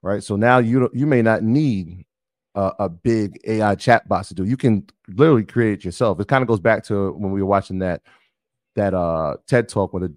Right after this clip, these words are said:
the gentleman had the A I chip on his, his chest, and it had everything for his day and everything for his week already planned out for him.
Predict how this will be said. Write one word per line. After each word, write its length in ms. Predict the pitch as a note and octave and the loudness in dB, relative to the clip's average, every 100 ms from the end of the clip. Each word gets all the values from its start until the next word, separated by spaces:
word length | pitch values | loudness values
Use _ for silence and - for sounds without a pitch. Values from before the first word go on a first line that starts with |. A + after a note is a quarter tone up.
| - | -14
the 80 | F#2 | -6
gentleman 380 | A2 G2+ F#2 | -2 -2 -4
had 320 | F2+ F#2 F#2 E2 | -4 -4 -6 -6
the 120 | F#2+ G2+ | -8 -4
A 160 | G2 | -2
I 120 | G2 F#2 | -2 -4
chip 280 | - G#2+ | -6 -6
on 120 | F#2+ F#2 | -4 -4
his, 200 | E2 - - | -6 -10 -12
his 160 | F#2 | -12
chest, 400 | - B2 F2 - _ _ _ _ - | -4 -2 -2 -4 _ _ _ _ -4
and 100 | G2+ | -2
it 60 | G2+ | 0
had 200 | G2 - | 0 0
everything 380 | A2 A2+ A2+ G#2 | -2 0 -2 -4
for 160 | G2 F#2+ | -4 -4
his 140 | E2+ | -4
day 360 | G#2 F#2+ D#2+ E2 | -4 -4 -4 -6
and 100 | F#2+ | -4
everything 340 | G2+ G2+ G2+ | -2 -2 -4
for 160 | G2 F#2 | -4 -6
his 120 | F2 | -6
week 200 | F2 A2 | -6 -4
already 240 | F#2 F2+ E2+ | -4 -4 -6
planned 280 | - F#2 | -6 -4
out 180 | F#2 F2+ | -2 -4
for 220 | - E2 | -6 -10
him. 80 | D#2+ | -10